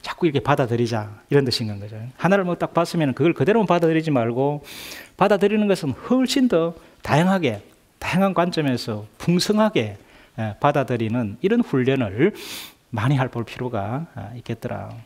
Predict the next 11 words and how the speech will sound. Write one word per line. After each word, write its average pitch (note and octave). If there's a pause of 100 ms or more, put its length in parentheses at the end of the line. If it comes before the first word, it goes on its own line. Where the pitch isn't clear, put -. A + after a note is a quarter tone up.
(480)
이 C#3
원본이 E3+
벨라스케스라는 F#3 (220)
그 C3
작가의, C#3 (360)
예, A2 (180)
이 B2 (400)
오른쪽에 E3
있는 A#2+ (560)
이 B2+
원본이 E3+